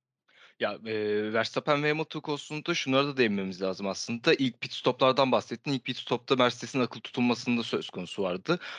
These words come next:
Ama şöyle bir şey de vardı orada değinebileceğimiz. Verstappen, e, ilk turda, yani startta geçilmesine rağmen Hamilton'da hiçbir şekilde bir noktanın üz-, birin üzerinde farkı, e, açmasına, e, ortam sağlamadı Hamilton'a. Hep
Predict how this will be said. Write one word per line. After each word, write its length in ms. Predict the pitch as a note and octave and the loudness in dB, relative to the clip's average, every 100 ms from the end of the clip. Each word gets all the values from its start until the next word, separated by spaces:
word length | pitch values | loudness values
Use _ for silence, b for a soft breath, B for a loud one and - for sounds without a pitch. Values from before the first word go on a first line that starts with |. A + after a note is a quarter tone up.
| B | B
Ama 180 | A#2+ E3+ | 4 6
şöyle 260 | - D3 | 8 8
bir 40 | C#3+ | 8
şey 180 | D3+ D#3 | 8 8
de 80 | |
vardı 260 | C3+ G#2 F#2 | 8 6 2
orada 460 | F#2 F#2 D3+ F3+ - | -6 0 0 0 0
değinebileceğimiz. 760 | G#2+ G2+ F#2+ F#2+ G2+ B2+ F#3 | -2 -2 -4 -6 -4 -4 2
Verstappen, 600 | C3 B2+ - D#3+ D#3+ D#3+ B B B B | 2 2 -2 0 2 2 B B B B
e, 100 | A2 G#2 G2+ G2+ G#2 G#2+ G#2+ | -4 0 0 0 0 0 0
ilk 460 | C#3 B2+ - - - | 0 -2 -2 -12 -6
turda, 460 | B2 A2+ B2+ B2+ - | -6 2 4 4 0
yani 140 | G#2 F#2+ | -6 -6
startta 480 | - A2+ - - E3 | 0 -2 0 2 4
geçilmesine 580 | C#3 - B2+ A2+ A#2+ | 4 0 -2 -2 2
rağmen 260 | A#2 A2 A2 | 2 2 2
Hamilton'da 440 | A2+ G#2+ - F3 | 0 -2 -4 0
hiçbir 260 | F3 - D3 | 2 0 0
şekilde 520 | - B2+ A#2 A2 B2 | -2 -2 -6 -4 0
bir 140 | C3 B2+ | 2 2
noktanın 500 | A#2+ - B2 A#2+ A#2 | 0 0 0 2 0
üz-, 140 | - A2 - | -4 -14 -16
birin 480 | A#2+ A2+ A2 A#2 C3+ | -18 -6 0 4 4
üzerinde 580 | A#2 A#2 A2+ A2 C#3+ B B | 4 2 2 4 2 B B
farkı, 480 | - B2 A#2+ - D3 B B - | 2 4 4 2 -2 B B -2
e, 580 | A2 G#2+ G#2+ G#2+ G#2+ G#2 | 0 2 4 4 2 2
açmasına, 520 | A2 - A#2+ - C#3 | 0 -2 -4 0 2
e, 520 | C3 C3 A#2 A#2 A#2 - - _ _ _ _ _ _ | 2 0 -4 -4 -6 -8 -20 _ _ _ _ _ _
ortam 320 | C#3+ B2+ C#3 | -4 2 2
sağlamadı 520 | C3 B2+ C#3 C3+ G#2+ G2+ | 4 6 6 4 0 -4
Hamilton'a. 460 | F#2+ F#2+ - C#3 | -6 -8 -2 2
Hep 240 | D#3+ D3+ | 4 2